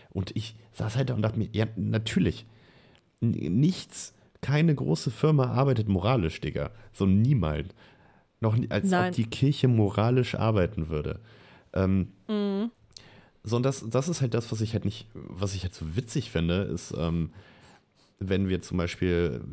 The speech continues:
Speaker 1: diese typischen kommunistischen Ideen oder sozialistischen Ide-, Ideen von Karl Marx und Friedrich Engels,
Speaker 2: Mhm.
Speaker 1: ähm,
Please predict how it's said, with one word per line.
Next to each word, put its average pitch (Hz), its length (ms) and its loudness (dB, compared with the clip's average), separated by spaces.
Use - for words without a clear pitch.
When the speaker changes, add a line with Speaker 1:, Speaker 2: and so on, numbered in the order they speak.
Speaker 1:
diese 90 300 -6
typischen 113 380 -4
kommunistischen 101 580 0
Ideen 87 320 0
oder 76 280 -2
sozialistischen - 760 -4
Ide-, 85 340 -2
Ideen 87 380 0
von 82 220 -4
Karl 85 460 -2
Marx 92 440 0
und 85 500 -4
Friedrich - 400 -4
Engels, 117 340 -2
Speaker 2:
Mhm. 202 500 0
Speaker 1:
ähm, 98 360 0